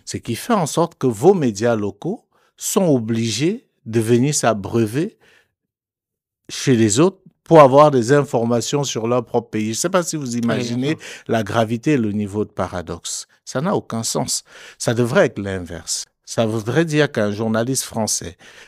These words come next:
Speaker 1: ou un média français qui veut traiter les informations sur l'Afrique devrait davantage se référer aux médias africains, et pas l'inverse. Et là, on parle des médias, il faut pas oublier comment l'information se fabrique. Aujourd'hui, vous avez,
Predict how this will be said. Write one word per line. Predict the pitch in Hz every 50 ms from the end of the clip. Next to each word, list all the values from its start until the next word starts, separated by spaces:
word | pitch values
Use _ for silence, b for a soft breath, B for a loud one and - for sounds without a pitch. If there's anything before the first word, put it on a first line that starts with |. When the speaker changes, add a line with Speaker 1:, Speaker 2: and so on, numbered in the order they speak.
| B B
Speaker 1:
ou | 104 110
un | 110 110
média | 113 113 110 104 120 127 120
français | - - 107 92 - - - 85 85
qui | - - 101
veut | 92 95 95
traiter | - - - 113 - - 131
les | 117 104 95 101
informations | 101 98 - - 104 98 98 98 95 - - 123 120
sur | 113 - 101 95 90
l'Afrique | 92 87 85 - - 160 202 - B B B B B B B
devrait | - 95 90 95 117 110 101 98 110 139 156 123
davantage | 117 104 98 95 95 98 98 - 131 151 165 156 -
se | - - - 117
référer | 113 107 95 101 107 95 - - 110 104 101 131 170 220 - B B B B B
aux | B 113
médias | 113 110 107 101 92 101 117 107 95
africains, | - - - 139 131 - 220 202 165 _ b b b b b b -
et | 98
pas | - - 113 117
l'inverse. | 113 110 117 123 135 202 196 - - - - B B B B B B
Et | 113 123 127 131 120 90 - -
là, | - 135 170 202
on | 180 147 127
parle | - 135 123 131 120
des | 110 113 110
médias, | 113 113 117 117 - 202
il | 220 202
faut | - - 120 101
pas | - - 117
oublier | 110 104 110 113 120 131 139 147
comment | 143 - 98 98 107 110 110
l'information | 104 98 95 95 - 104 90 95 98 95 92 - - 110 107
se | 101 - -
fabrique. | 90 - - 87 85 87 92 90 - -
Aujourd'hui, | 120 151 160 151 151 147 139 160 185
vous | 147 113 110
avez, | 113 104 104 117 127 139 151